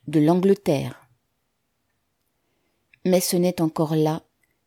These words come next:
que la corvée prescrite légalement. Et le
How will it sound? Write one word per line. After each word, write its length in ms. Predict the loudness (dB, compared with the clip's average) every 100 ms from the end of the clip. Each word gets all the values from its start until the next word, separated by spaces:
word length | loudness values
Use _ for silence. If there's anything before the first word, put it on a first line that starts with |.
| -12
que 120 | -2
la 160 | 0 0
corvée 480 | 0 -2 2 0 0
prescrite 720 | -2 -6 -6 -6 -6 -6 -6
légalement. 800 | 0 2 2 2 2 0 -2 -4 -10 _ _ _ _ _ _ _ _ _ _ _ -4
Et 240 | 0 2 2
le 240 | 2